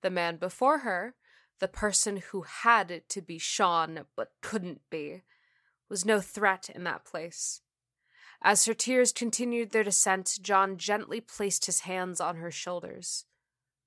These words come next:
"Ruthie, you have to remember now."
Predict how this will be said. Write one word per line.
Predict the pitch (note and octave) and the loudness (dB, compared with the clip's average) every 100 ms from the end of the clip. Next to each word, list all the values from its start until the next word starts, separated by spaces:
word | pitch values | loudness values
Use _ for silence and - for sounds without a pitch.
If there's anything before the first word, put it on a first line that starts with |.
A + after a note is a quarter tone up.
| _ _ _ _ _ _ | _ _ _ _ _ _
"Ruthie, | G3 A3 G3+ F3+ E3 E3 _ _ _ _ _ _ _ | 2 2 0 -12 -14 -18 _ _ _ _ _ _ _
you | - G3 | -12 -10
have | F#3 G3 G3+ - | -4 0 -2 -2
to | - G3 | -4 -2
remember | F#3 F#3 G3+ G3 E3 | 0 -2 -2 -4 -8
now." | E3 E3 - - | -8 -16 -18 -20